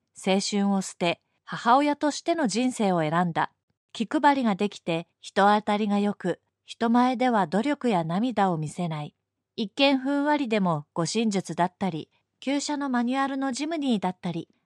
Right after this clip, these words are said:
茜の強さの一面を垣間見せる演出もうまい。大好きなシーンは演奏会場での外で、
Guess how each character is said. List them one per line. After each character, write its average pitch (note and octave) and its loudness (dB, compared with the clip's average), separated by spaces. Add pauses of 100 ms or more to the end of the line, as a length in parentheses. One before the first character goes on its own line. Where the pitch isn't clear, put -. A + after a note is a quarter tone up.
茜 A3 2
の B3 0
強 C#4 0
さ A#3 0
の F#3 2
一 D#3+ -4
面 G#3 2
を G#3 0
垣 A3+ -2
間 C4+ 0
見 C#4+ -2
せ D4+ -2
る C#4 0
演 F3+ 2
出 - -6
も C4 0
う E3 -2
ま E3 -4
い。 D#3+ -8 (720)
大 D4+ 4
好 - -10
き B3+ -6
な G#3+ 2
シ A3+ -4
ー G#3 2
ン - 0
は E3 2 (160)
演 B3 2
奏 C#4 2
会 C#4+ 2
場 A#3 2
で F#3 2
の E3+ -2
外 G3 -2
で、 D#3 -4